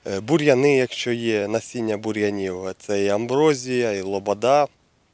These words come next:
щариця, можливо, у кого є. Ну, тобто, любе насіння, любий об'єкт, який пролізе в цей отвір, в трієчку, три міліметри.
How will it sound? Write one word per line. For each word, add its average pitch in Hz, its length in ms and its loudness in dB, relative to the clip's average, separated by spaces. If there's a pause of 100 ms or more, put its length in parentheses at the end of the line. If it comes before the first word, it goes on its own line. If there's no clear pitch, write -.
(280)
щариця, 123 600 -2
можливо, 117 480 0
у 110 40 -4
кого 107 340 -4
є. 104 180 -4
Ну, 151 180 -8
тобто, 107 560 -4
любе 143 320 -2
насіння, 131 760 -6
любий 123 400 -2
об'єкт, 135 460 -4
який 135 260 -8
пролізе 117 540 -8
в 98 80 -12
цей 120 320 -4
отвір, 92 540 -10
в - 100 -20
трієчку, 98 540 -8
три 117 220 -6
міліметри. 101 560 -8